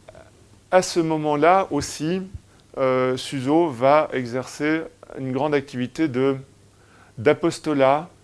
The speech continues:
de, euh, de visite de couvents de son ordre, euh, essentiellement de dominicaines, euh, pour lesquelles il va assurer une sorte de guidance spirituelle et de contrôle aussi,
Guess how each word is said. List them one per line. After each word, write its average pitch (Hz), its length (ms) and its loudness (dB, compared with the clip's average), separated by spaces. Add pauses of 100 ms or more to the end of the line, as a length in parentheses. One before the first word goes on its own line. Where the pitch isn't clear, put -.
(260)
de, 127 200 -4
euh, 120 880 -2 (160)
de 127 240 -10
visite 147 580 -6
de 127 280 -4 (280)
couvents 151 480 0
de 120 160 -8
son 117 260 -8
ordre, 160 400 -2 (640)
euh, - 220 -8
essentiellement 135 640 -4
de 113 260 -4
dominicaines, 135 680 -2 (540)
euh, 123 120 0
pour 143 160 -2
lesquelles 135 300 0
il 139 120 0
va 131 120 6
assurer 131 320 -2
une 147 60 -4
sorte 131 200 -6
de 123 80 -2
guidance 135 560 -2
spirituelle 131 800 -4
et 143 80 -2
de 147 80 2
contrôle 147 540 -4
aussi, 143 380 -8